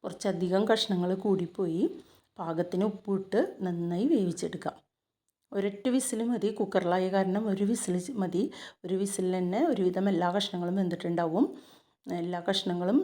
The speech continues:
ഞാൻ ഇട്ട് കൊടുക്കുകയാണ്. കു-, നേന്ത്രക്കായ കുറച്ച് ഇട്ടിട്ടുള്ളൂ. ഏഹ്, കുമ്പളങ്ങയും മത്തങ്ങയും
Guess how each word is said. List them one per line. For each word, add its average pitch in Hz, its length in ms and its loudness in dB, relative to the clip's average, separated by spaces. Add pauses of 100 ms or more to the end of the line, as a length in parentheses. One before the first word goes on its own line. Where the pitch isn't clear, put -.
ഞാൻ 196 200 -2
ഇട്ട് 180 180 -2
കൊടുക്കുകയാണ്. 170 480 -2
കു-, - 180 -14 (100)
നേന്ത്രക്കായ 180 560 -4
കുറച്ച് - 540 -4
ഇട്ടിട്ടുള്ളൂ. 170 540 0 (440)
ഏഹ്, 175 200 -6
കുമ്പളങ്ങയും 180 640 -2 (420)
മത്തങ്ങയും 180 600 -2